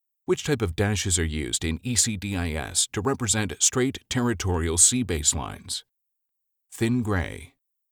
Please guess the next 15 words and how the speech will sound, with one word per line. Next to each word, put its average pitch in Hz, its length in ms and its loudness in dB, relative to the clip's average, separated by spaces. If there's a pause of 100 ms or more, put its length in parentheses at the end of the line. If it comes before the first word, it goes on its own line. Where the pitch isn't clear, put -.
(460)
Ten, 90 400 0 (500)
which 90 220 0
type 95 180 0
of 85 240 0
dashes 107 460 2
are 78 80 0
used 62 400 -4
in 90 120 0
E 123 140 -2
C 107 200 2
D 101 180 -2
I 92 160 0
S 65 460 -2
to 104 100 -6
represent 92 580 0